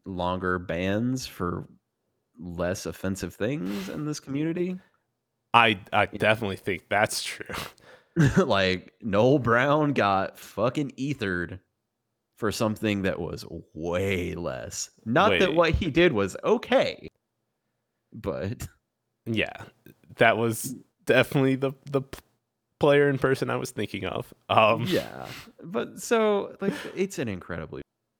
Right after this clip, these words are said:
Speaker 1: topic, and, like, it's, the things that I have said and the things that you have said are both going to make some people mad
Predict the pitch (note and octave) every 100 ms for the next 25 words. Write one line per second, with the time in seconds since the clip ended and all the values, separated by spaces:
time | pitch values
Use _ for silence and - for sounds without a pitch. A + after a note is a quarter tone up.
0 | _ _ - - - D#2 - A#2 B2+ C3
1 | C#3+ C#3+ - _ _ _ _ _ _ _
2 | C#3+ C3 F#3+ G3+ E3+ D#3+ A#2 G#2+ F#2+ G2+
3 | F#2 F#2 F2 F#2 F2+ - F2 F2+ F#2 -
4 | E2+ E2 F#2+ C#3 E3 C#3 C#3 C3+ A2+ A2+
5 | - G#2 - F#2 D#2+ D2 - - E3